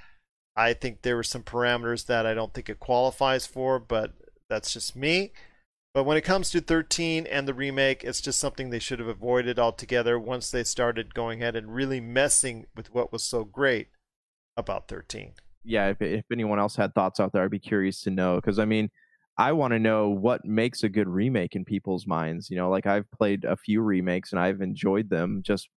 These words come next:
Speaker 2: for the sake of going back to that world, you know, but in other people, there's certain aspects of every game that they want to see redone. So I just am curious if you guys can s-, shoot us an email and let us know, like, what makes a good remake, 'cause I'm genuinely curious of what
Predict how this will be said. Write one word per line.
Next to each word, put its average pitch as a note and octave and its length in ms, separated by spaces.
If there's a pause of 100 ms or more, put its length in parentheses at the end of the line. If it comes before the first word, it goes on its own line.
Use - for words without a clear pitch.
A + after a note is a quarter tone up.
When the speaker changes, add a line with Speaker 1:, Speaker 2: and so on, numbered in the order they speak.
(100)
Speaker 2:
for G2+ 220
the F#2 100
sake F#2+ 280
of F2+ 100
going F2+ 320
back E2 280 (100)
to G2 140
that E2 340
world, F2+ 500
you E2+ 100
know, F#2+ 300 (100)
but F#2 180
in F2+ 140
other A2+ 220
people, F#2 400
there's F2 220
certain F2+ 280
aspects E2+ 540
of F2+ 80
every A2 260
game D#2+ 340
that D#2 280
they F2 320 (220)
want F#2+ 360
to G2 100
see F#2+ 260
redone. F#2 680
So - 140
I E2+ 120
just G2 220
am F#2+ 120
curious A2 460
if F#2+ 80
you F#2+ 140
guys F#2 160
can F#2+ 140
s-, - 280
shoot G#2+ 200
us F#2 160
an F#2+ 80
email F2+ 400
and F2 140
let F#2 120
us F2 180
know, F2+ 160
like, F2+ 220
what G2 240
makes F#2+ 300
a G2 40
good F2+ 180
remake, F#2+ 420
'cause F#2 140
I'm G2 220
genuinely F2 540
curious G2+ 560
of F#2+ 80
what F#2 320